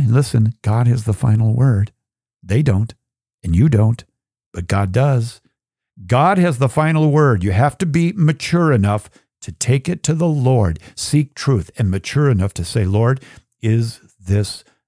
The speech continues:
true?" Now, you have to remember in conclusion here, you gotta remember that, you gotta remember where your identity is found, okay? Your, it is not found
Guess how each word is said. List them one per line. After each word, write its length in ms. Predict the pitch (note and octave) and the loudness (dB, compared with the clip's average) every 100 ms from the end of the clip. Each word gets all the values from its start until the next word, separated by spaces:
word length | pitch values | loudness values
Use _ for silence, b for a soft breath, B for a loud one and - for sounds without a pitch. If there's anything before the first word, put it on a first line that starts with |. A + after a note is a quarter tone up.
| _ _ | _ _
true?" 680 | - - C#3+ D#3+ F2+ E2 - _ _ _ _ _ _ _ b b b b b _ | -16 -10 -4 -2 -2 -6 -18 _ _ _ _ _ _ _ b b b b b _
Now, 140 | C3+ B2+ | -2 2
you 100 | C3 | 4
have 240 | F3+ A#3 | 2 0
to 80 | F#3+ | -2
remember 420 | E3 D3 D#3 B2+ | 0 0 0 0
in 80 | A#2+ | -2
conclusion 640 | - B2 - C#3 B2+ G2+ | -4 -6 -2 -2 -2 -2
here, 300 | F2 D2+ D#2 - _ _ _ _ _ _ _ _ _ - | -6 -8 -12 -18 _ _ _ _ _ _ _ _ _ -4
you 120 | G#2+ | 0
gotta 240 | A#2+ F3+ | 2 2
remember 540 | G#3 F#3+ C#3+ C3 F#2+ F#2+ | 2 4 4 4 2 -2
that, 220 | G#2 - B B B B | -4 -6 B B B B
you 80 | - | -2
gotta 200 | B2+ A3 | -2 0
remember 420 | G#3 D3+ D3 C3 | 0 2 2 0
where 160 | A#2 A#2+ | 0 0
your 180 | G#2+ G2+ | 0 -2
identity 540 | F#2+ F#2+ F#2 F2 E2+ | -2 -2 -2 -2 -6
is 160 | - - | -10 -14
found, 420 | - - A#2 - _ _ | -14 -16 -20 -20 _ _
okay? 240 | F#2+ G#2 A2+ _ _ _ _ _ - | -4 -4 -4 _ _ _ _ _ -2
Your, 220 | B2+ C3+ | -2 0
it 160 | B2+ A#2+ | 0 0
is 180 | B2 G2 | 2 2
not 220 | D#3 G3+ | 0 -2
found 720 | - E3 D#3 B2 A#2+ B2+ G#2+ | -4 -2 0 2 2 2 -2